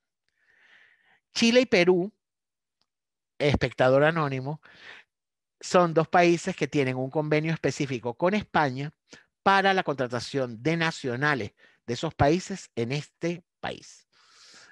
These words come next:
Entonces, hay unos co-, un convenio que es particular para ello y facilita el flujo de trabajadores y trabajadoras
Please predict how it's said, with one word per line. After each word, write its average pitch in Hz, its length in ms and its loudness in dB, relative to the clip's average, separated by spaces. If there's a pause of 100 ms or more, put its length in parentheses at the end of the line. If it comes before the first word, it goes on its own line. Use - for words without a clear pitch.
(140)
Entonces, 117 480 -6 (100)
hay 123 180 0
unos 131 200 -8
co-, - 240 -2
un 147 140 -6
convenio 180 520 -2
que 156 120 -2
es - 180 -6 (160)
particular 117 760 -2
para - 200 -10
ello - 260 -18 (380)
y 202 240 -2 (140)
facilita 131 1000 -6 (720)
el 113 440 -2
flujo 156 580 -4
de 151 460 -2
trabajadores 143 640 0
y 165 60 -10
trabajadoras 170 640 0